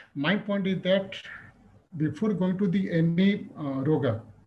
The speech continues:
one should be know that what is the samprapti vighatana, what is the dosha, dusha, and shrotas. In my, uh, reference in the, uh,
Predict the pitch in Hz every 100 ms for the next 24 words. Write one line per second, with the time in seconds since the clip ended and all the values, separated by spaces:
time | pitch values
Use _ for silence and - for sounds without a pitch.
0 | _ - 147 156 - 196 165 180 160 165
1 | 156 117 139 170 151 185 185 151 135 160
2 | 156 151 123 110 107 104 98 - _ _
3 | _ _ _ _ - 147 175 180 160 135
4 | 135 - 170 208 - - 131 139 - -
5 | 175 190 160 170 - 156 147 143 110 -
6 | _ _ _ _ _ _ - 180 202 208
7 | 214 220 - 170 143 139 135 156 151 180
8 | 202 - - 156 160 175 175 175 151 139
9 | 135 135 135 135 139